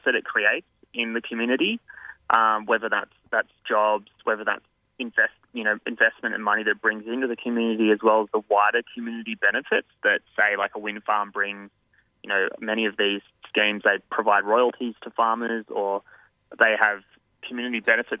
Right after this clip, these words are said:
schemes that can fund community projects. So the place to start is really talking about those benefits and the way that it can help, um, you know,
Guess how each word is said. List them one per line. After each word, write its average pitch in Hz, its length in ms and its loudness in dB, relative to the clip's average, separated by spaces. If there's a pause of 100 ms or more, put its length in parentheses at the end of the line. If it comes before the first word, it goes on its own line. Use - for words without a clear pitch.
schemes 113 540 -4
that 104 240 0
can 110 200 -10 (140)
fund 107 300 0
community 107 420 -6
projects. 117 480 2 (280)
So 127 280 4
the 143 80 -2
place - 360 -2
to 156 140 -8
start 127 280 2
is 120 140 -10
really 113 340 -6 (420)
talking 147 360 0
about 135 260 2
those 104 280 -2
benefits 127 460 -6 (680)
and 110 160 0
the 110 60 0
way 104 260 2
that 110 120 0
it - 80 -14
can 113 120 -12
help, 104 280 -2 (240)
um, 101 480 0
you 117 80 -8
know, 98 180 -4